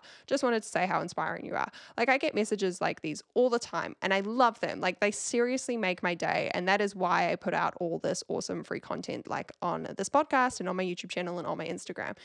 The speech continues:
It's to really help and connect with people. But on the flip side, those of you that have that business hat on, you'll be able to see quite clearly what I'm doing. I'm bringing people on this customer journey. I'm bringing them down my sales funnel.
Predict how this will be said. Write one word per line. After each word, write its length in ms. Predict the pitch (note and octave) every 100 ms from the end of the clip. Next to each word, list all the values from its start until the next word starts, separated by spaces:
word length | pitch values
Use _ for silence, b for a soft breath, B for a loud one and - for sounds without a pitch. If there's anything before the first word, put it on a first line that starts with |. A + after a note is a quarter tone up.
| B B
It's 140 | G3
to 100 | A#3
really 260 | A3 B3+ B3+
help 360 | - F#3+ F3+ -
and 80 | E3+
connect 380 | F3 D#3+ - -
with 160 | -
people. 420 | - F3 - - B B B
But 340 | A#3 D#4+ - - -
on 140 | G#3+
the 80 | G#3+
flip 300 | - F#4 -
side, 420 | - D3+ A#2 A2+
those 200 | A3+ A#3+
of 100 | A#3
you 180 | G#3+ G#3
that 140 | G3 F#3
have 260 | F#3+ F#3+
that 220 | F#3 - F3+
business 400 | G3+ A3+ A3 -
hat 240 | F#3+ -
on, 280 | - - - B B -
you'll 160 | D4
be 120 | D#4+
able 160 | D4 C#4
to 60 | B3
see 320 | - G#3+ E3 -
quite 320 | - A#3 G#3
clearly 360 | - F3+ E3 D3+
what 120 | E3
I'm 140 | D3
doing. 360 | F3 G3 - - B B B
I'm 180 | B3 A3+
bringing 400 | A3+ C#4 D4+ D4
people 340 | C#4 C4 B3
on 260 | A3+ C#4+ G#3
this 200 | G3 -
customer 460 | - F3+ - A3 G#3
journey. 400 | A3 C#4 C4 -
I'm 180 | F#3
bringing 380 | F#3+ G3+ A3 A#3+
them 160 | B3 A#3
down 360 | F3+ F3 F3+ -
my 180 | F3 F#3
sales 540 | - E3+ E3+ E3+ -
funnel. 500 | - D#3 - -